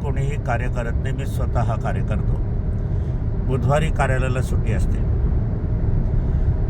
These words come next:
आजचा विषय ज्योतिषशास्त्रीय आहे, विवाहाच्या बाबत.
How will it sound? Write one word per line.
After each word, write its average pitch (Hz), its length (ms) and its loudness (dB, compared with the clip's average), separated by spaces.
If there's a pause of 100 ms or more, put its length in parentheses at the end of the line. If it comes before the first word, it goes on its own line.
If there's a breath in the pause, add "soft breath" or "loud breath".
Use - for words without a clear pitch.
(140)
आजचा 139 260 2
विषय 175 300 4
ज्योतिषशास्त्रीय 160 960 2
आहे, 143 240 2
विवाहाच्या 135 640 4
बाबत. 120 260 2